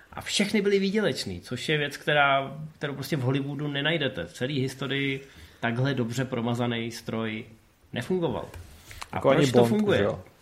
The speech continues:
Speaker 1: To ani Bond, samozřejmě. Eh, proč to takhle funguje? Protože Marvel,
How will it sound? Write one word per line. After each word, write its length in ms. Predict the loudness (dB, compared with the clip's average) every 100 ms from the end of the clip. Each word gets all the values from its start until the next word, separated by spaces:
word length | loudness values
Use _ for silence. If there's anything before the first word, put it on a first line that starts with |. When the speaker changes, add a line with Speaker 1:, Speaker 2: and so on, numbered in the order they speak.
| _ _ _ -8
Speaker 1:
To 60 | -2
ani 180 | 0 2
Bond, 300 | 2 2 0
samozřejmě. 480 | -2 -2 -4 -8 -12 -20 _ _ _ -20 -20 -20 _ -2
Eh, 360 | 0 0 -4 -4
proč 240 | -4 -2
to 120 | -2
takhle 220 | 0 0
funguje? 420 | 0 0 0 0 -2
Protože 360 | -4 -2 2
Marvel, 720 | 4 4 4 2 0 0 -4